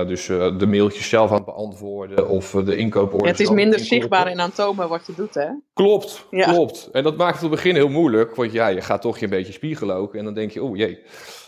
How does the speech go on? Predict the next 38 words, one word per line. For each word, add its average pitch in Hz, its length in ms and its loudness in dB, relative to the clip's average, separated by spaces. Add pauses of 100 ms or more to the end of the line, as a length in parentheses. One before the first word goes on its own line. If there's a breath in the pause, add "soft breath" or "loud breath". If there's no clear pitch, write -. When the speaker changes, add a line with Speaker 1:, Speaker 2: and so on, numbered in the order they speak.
(100)
Speaker 1:
Maar 123 380 4
na 127 200 4
verloop 143 320 2
van 147 140 -2
tijd 147 280 4
had 143 120 2
ik 139 60 0
eigenlijk 135 300 0
al 143 60 0
vrij 143 280 2
snel 135 280 0
voor 139 160 -4
mezelf 131 420 2
ook 123 120 -2
helder 123 400 4
dat 120 280 0
ik 110 220 -6
daar 123 180 2
wel 127 140 2
in 123 120 0
moest 147 160 -2
veranderen, 120 420 2
want 131 140 0
anders 123 360 0
dat, - 260 -2
dat, 104 240 -2
dat 113 120 2
ging - 280 -2
dat 104 120 2
niet. - 440 -4
En - 180 -2
dat 113 180 2
verwachten 120 420 0
ze 92 100 -2
ook 85 160 -2
niet 82 160 -14
van 82 220 -10
je. - 360 -6